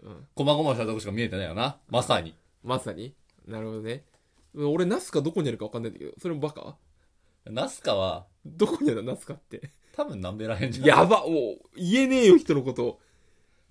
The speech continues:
Speaker 1: 調査団に行ってもらわないとナスカがどこにあるかわかんないわ。
Speaker 2: まあ、それもGoogleマップで調べればいいってことか。
Speaker 1: ああ。Googleって、頭いいんだな、じゃあ。
Speaker 2: 結局Googleだよな。
Speaker 1: ああ、じゃあGoogle。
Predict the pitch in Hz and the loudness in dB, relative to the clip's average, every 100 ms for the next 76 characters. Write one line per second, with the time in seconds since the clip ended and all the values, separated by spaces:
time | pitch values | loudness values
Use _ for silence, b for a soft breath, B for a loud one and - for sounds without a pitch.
0 | - - 123 - 226 339 226 180 135 117 | -20 -14 -8 0 2 2 2 0 -2 -4
1 | - 151 151 147 135 117 170 - 120 117 | -2 0 2 0 -2 -4 -6 -6 -6 -6
2 | 143 120 101 98 131 101 67 52 - _ | -6 -8 -8 -10 -10 -10 -12 -16 -20 _
3 | b b b b b b b b - 95 | b b b b b b b b -14 -12
4 | - 110 127 127 131 143 170 185 135 113 | -8 -6 -2 0 0 0 -2 0 -2 0
5 | 113 131 104 110 101 92 92 107 90 - | 0 0 -2 -4 -6 -6 -6 -8 -12 -18
6 | _ _ _ _ _ - 147 202 240 247 | _ _ _ _ _ -14 -6 -4 -4 -4
7 | 247 233 b b - 233 226 220 220 - | -6 -10 b b -8 -2 0 0 -2 -4
8 | _ - - - - 262 180 196 233 110 | _ -20 -20 -14 -10 -6 -4 -4 -6 -8
9 | 113 95 101 - _ _ _ _ _ - | -8 -10 -12 -14 _ _ _ _ _ -20
10 | - 180 185 170 170 170 160 87 71 78 | -16 -12 -4 -2 0 0 0 -2 -4 -12
11 | - - - - 135 - - - - 151 | -16 -20 -20 -14 -12 -14 -16 -20 -18 -14
12 | 170 185 185 | -10 -6 -6